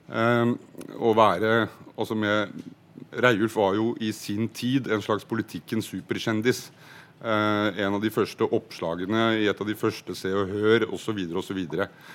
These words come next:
Eh, og, og det var klart, eh, han var, eh, veldig fraværende. Eh, det tok tid.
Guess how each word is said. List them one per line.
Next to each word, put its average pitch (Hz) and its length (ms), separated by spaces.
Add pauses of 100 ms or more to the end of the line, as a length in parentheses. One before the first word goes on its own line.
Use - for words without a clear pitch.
(340)
Eh, 110 340 (540)
og, 117 340 (600)
og 113 100
det 117 80
var 135 80
klart, 110 400
eh, 120 100
han 110 200
var, 104 280
eh, 107 240 (160)
veldig 101 240
fraværende. 104 500 (840)
Eh, 107 240
det 107 160
tok 113 180
tid. 165 320